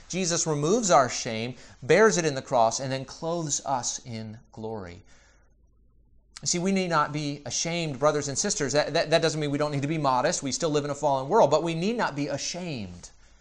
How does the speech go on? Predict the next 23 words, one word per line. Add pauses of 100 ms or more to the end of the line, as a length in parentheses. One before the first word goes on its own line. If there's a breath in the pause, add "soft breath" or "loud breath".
(400 soft breath)
Christ
has
taken
our
shame
and
clothed
us
in
his
glory. (1700)
We,
of
course,
await
the
resurrection
when
we
will
be (100)
further
clothed,